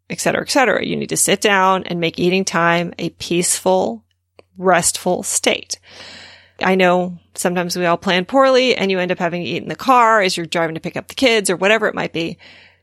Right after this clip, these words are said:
Take a minute. If you find yourself rushing into the first bite, just stop for a minute and take some breaths. Do these five five seven breaths. It's five in, hold for five,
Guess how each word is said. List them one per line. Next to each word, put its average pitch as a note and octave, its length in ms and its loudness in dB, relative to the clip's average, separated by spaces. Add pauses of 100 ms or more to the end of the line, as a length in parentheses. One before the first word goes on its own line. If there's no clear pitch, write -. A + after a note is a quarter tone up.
(260)
Take - 280 -2
a C4+ 60 2
minute. F#3 580 -2 (720)
If F3 160 -4
you - 80 -8
find F#3 300 0
yourself G3+ 340 2
rushing F#3 500 2
into F3+ 300 -2
the F3 80 -6
first E3+ 300 -2
bite, - 340 0
just - 200 -4
stop F#3 380 2
for B3+ 80 2
a B3+ 40 2
minute E3+ 320 -2
and F3 100 -8
take F3 320 0
some G#3 220 -4
breaths. - 400 -4
Do F3 120 -4
these E3 220 -6
five F#3+ 300 0
five F#3+ 200 2
seven - 320 0
breaths. - 300 -4
It's - 160 -6
five E3+ 320 0
in, C#4+ 420 2 (2750)
hold F#3+ 320 2
for E3 160 2
five, A#3 920 2